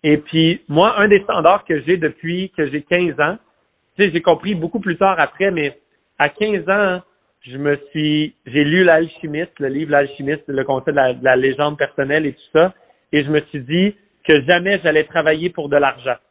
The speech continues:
À ce moment-là, j'ai dit, « Je vais faire ce que j'aime, puis c'est non négociable. » Puis, et puis, je l'ai fait.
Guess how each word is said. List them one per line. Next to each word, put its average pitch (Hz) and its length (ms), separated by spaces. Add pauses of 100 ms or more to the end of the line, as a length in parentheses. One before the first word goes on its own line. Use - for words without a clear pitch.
(200)
À 143 100
ce 160 100
moment-là, 170 340
j'ai 165 140
dit, « 160 320 (440)
Je 120 60
vais 147 120
faire 165 300 (160)
ce 185 120
que 170 100
j'aime, 180 400 (440)
puis 139 140
c'est 156 120
non 160 200
négociable. » 135 680 (800)
Puis, 156 360 (640)
et 160 280 (220)
puis, 160 440 (340)
je 143 200
l'ai 143 200
fait. 233 200